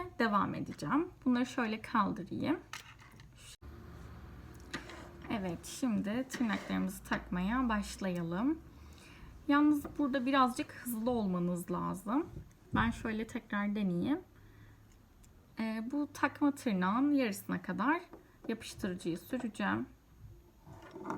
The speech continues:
Görünüyor mu? Evet, şöyle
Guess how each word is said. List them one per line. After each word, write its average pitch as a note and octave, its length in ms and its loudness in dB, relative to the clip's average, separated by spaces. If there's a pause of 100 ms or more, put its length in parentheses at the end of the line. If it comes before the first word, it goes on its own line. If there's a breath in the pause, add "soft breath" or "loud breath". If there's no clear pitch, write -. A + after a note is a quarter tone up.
(2750)
Görünüyor F#3+ 500 -2
mu? A#3 320 -2 (100)
Evet, G3+ 380 -6
şöyle F3 520 -6